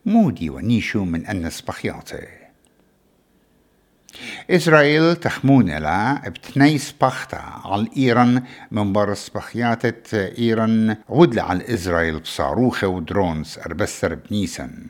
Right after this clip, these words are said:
اتليو رابا من تيانب مبريتة خزداجة جورا. ها إيوة سبختها شيتا قامتت إيران على أرعاتة إسرائيل. وتيلام برخمنيانا من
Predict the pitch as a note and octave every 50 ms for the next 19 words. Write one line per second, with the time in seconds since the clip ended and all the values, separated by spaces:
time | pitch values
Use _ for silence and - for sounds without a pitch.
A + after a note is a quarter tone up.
0 | - _ _ - - - - - B2 A#2+ - - D#3+ D#3+ D3 A2 D#2+ D2+ - -
1 | F2 G#2+ G#2+ F2 D#2 C#2+ C#2+ D2 C#2+ - - - F#2+ G2+ G#2+ G#2+ G2+ G2 G2 F#2+
2 | - - E2+ D#2+ D2+ D2+ D2 - G2+ G2+ F2 - D#2+ - - - - D2+ C#2+ -
3 | - D#2+ D#2 - C#2 C2+ - G#2 A2+ A2 F#2+ C#2 A#1+ - - - _ _ _ _
4 | _ _ _ _ _ _ _ _ _ _ _ _ _ _ _ _ _ - - -
5 | _ - C#3 D3 D#3 E3 D#3 - F#3 E3 A#2+ D#2 C#2+ F2 F2 - - - - A#2
6 | - - - - C3 A#2+ A2+ F2+ D#2+ - - - A2+ G#2+ - A2+ G#2+ - - B2
7 | G#2+ F#2 E2+ D#2 - - D#2 - - _ - A2+ G#2+ G#2 G#2+ G#2 F2+ - - G#2+
8 | F#2+ E2+ - - E2+ F2 D2+ C2 F2+ A2 A#2 A#2 - G#2+ - - _ - A#2 -
9 | - D#2+ D2 B1+ A1+ - A1 G#1 G#1 - - _ _ _ _ - - - _ -
10 | D#2 - - A2+ A#2 A#2 A#2 A#2+ B2 A#2+ A2 E2+ D#2+ D#2 - - E2 D#2 D2+ D#2
11 | D#2+ F2 G#2+ A#2+ A2+ F#2+ D#2+ D2+ E2 G#2+ B2+ C3+ - - - G2+ G2+ F2+ D#2+ E2
12 | F#2+ A2+ B2 C3+ C#3+